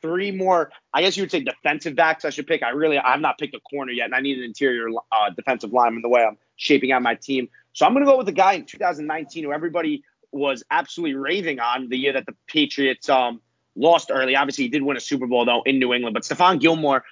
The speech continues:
did win, or maybe, maybe he was second, actually. 'Cause I, I, no, he did win Defensive Player of the Year in two thousand nineteen for sure. The year Aaron Donald didn't win it. Um, I mean,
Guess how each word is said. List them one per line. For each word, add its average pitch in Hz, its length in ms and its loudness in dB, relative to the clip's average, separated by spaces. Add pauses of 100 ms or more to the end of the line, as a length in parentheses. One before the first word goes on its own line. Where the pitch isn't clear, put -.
(160)
did 147 120 4
win, 139 380 0 (320)
or 131 260 0 (220)
maybe, 202 260 2
maybe 165 340 -2
he 214 40 -2
was 175 140 -4
second, 117 300 -6
actually. 104 260 -6
'Cause 120 200 -8 (160)
I, 117 60 0
I, 127 40 0 (140)
no, 196 220 4
he 156 140 -4
did 226 160 0
win 180 100 0
Defensive 135 320 -4
Player 135 160 2
of 117 60 -4
the 117 60 -6
Year 117 100 -6
in 107 60 -10
two 123 80 -12
thousand 113 200 -4
nineteen 113 300 -8
for 104 100 -12
sure. 135 300 2
The 107 80 -4
year 139 120 4
Aaron 131 160 2
Donald 123 280 -4
didn't 135 200 -4
win 104 140 -12
it. 98 140 -16 (300)
Um, 135 260 2 (100)
I 165 80 2
mean, 156 200 -6